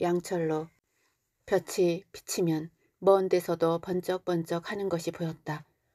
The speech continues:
동네 사람들은 이 집이 대단히 좋다고 칭찬하였다. 선희는 숭에게 청하여 유치원에 낙성 연희를 베풀기로 하였다.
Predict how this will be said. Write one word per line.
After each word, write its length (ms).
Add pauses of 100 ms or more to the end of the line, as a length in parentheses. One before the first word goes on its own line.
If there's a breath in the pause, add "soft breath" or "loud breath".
(160)
동네 320
사람들은 640
이 140
집이 400 (400)
대단히 460
좋다고 520
칭찬하였다. 840 (560)
선희는 520
숭에게 480
청하여 600 (480)
유치원에 720
낙성 520
연희를 560
베풀기로 560
하였다. 560